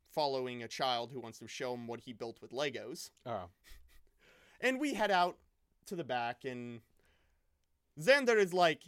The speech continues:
Speaker 1: "That is very nice thing. What does it do?"
Speaker 2: "Good job, sport. We're gonna put it on the fridge."
Speaker 1: Screek's like, "Well, you know, it, uh, it," and he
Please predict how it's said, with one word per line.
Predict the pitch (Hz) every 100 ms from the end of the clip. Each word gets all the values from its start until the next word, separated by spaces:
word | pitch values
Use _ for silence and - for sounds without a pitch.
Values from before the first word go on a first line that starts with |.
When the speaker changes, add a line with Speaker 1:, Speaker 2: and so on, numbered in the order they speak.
| -
Speaker 1:
"That | 330 -
is | 277 175
very | 208 202 190
nice | 156 135 135 - -
thing. | 101 85 76 - - _ _ _ _ - - - _ _ _ _ _ _ -
What | 294 220
does | 220 175
it | 160 101
do?" | 107 78 - - _ _ _ _ _ _ _ _ _ _ _ _ _ - _ _ _ _ - 107 117 - - _ _
Speaker 2:
"Good | - 240 156
job, | 170 151
sport. | - - 175
We're | 151
gonna | 147
put | 110 190
it | 185
on | 175
the |
fridge." | 156 151 113 - - - - - - - - - - - - _
Speaker 1:
Screek's | - 247 226 -
like, | 214 165
"Well, | 175 175 135 - -
you | 156
know, | 175 180 156
it, | 156
uh, | 147 139 127 - _ _ _ _ _
it," | 170 170 _ _ _ _ _ _ _ _ _ _ _ _ _ _
and | 120 117
he | 127